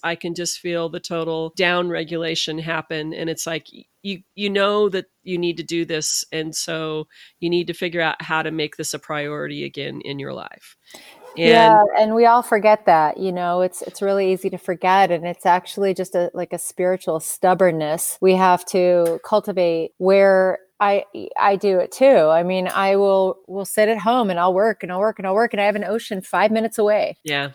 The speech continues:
Speaker 2: You know, or a
Speaker 1: Yeah.
Speaker 2: botanical garden less than that. I, I live on a hiking trail. <laughs> So why, you know,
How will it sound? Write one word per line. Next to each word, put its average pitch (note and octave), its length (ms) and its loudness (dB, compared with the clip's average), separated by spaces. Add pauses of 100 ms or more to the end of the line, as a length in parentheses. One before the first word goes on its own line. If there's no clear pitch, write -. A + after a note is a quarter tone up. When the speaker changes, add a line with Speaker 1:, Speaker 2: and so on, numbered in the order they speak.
(240)
Speaker 2:
You G#3 100 -2
know, G3+ 120 2
or G#3 180 6
a G3 100 6
Speaker 1:
Yeah. A3+ 60 -4
Speaker 2:
botanical A3 520 0
garden F#3+ 480 4 (180)
less G3 340 0
than D#3+ 180 -4
that. D3 300 -10 (360)
I, F3+ 160 -4
I G3+ 200 2
live G#3+ 300 4
on A#3+ 140 4
a A3+ 80 4
hiking A#3 400 4
trail. D#3 480 0 (380)
<laughs> - 60 4
So - 160 -2 (680)
why, A4 200 4 (800)
you - 80 2
know, A3+ 320 6